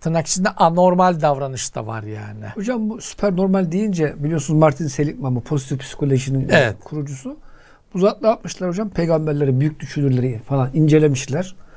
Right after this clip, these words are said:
Speaker 2: Onlardaki en önemli büyük hasletleri, e, ortaya koymuşlar. İşte adalet, cesaret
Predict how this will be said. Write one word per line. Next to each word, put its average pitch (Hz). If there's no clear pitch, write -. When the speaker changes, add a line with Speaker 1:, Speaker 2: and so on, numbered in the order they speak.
Speaker 2:
Onlardaki 160
en 190
önemli 170
büyük 151
hasletleri, 143
e, 110
ortaya 131
koymuşlar. 143
İşte -
adalet, 127
cesaret 127